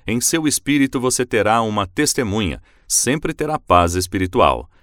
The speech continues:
Quando estas duas coisas estão em conflito,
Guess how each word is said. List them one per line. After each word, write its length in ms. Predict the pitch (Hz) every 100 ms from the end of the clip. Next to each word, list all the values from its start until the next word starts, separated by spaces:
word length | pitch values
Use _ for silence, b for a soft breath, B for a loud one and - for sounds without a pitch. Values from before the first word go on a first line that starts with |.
| _ _ _ _
Quando 240 | 85 107
estas 360 | 113 123 120 104
duas 280 | 101 117 -
coisas 380 | 110 107 101 101
estão 320 | 101 101 92
em 80 | 90
conflito, 600 | 90 - 143 139 71